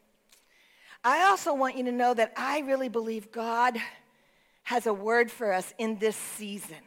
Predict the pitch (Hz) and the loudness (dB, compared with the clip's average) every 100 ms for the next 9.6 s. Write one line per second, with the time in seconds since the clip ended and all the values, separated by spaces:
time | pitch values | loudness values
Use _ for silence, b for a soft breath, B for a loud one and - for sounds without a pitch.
0 | _ _ _ - 214 233 247 320 - B | _ _ _ -6 0 4 4 2 -2 B
1 | B B B B B - 339 403 359 294 | B B B B B -2 0 4 6 6
2 | 262 262 311 349 254 214 226 247 320 339 | 4 0 2 4 2 2 -2 -6 -6 2
3 | 285 277 226 247 311 320 233 220 202 214 | 4 4 2 4 4 6 6 6 4 -2
4 | 180 180 240 - B B - 330 320 294 | 0 0 -2 -8 B B -2 2 6 6
5 | 277 254 233 311 349 359 285 269 262 - | 6 2 2 4 6 4 4 6 4 2
6 | 294 285 262 285 269 269 339 254 208 185 | -4 -4 -4 0 0 0 -2 0 0 0
7 | 202 240 311 302 320 311 294 262 269 330 | -2 -4 -4 -2 6 8 8 4 4 6
8 | 311 320 269 320 269 302 311 302 311 269 | 6 4 2 2 2 4 8 6 4 2
9 | 233 240 226 202 233 | 0 2 2 2 2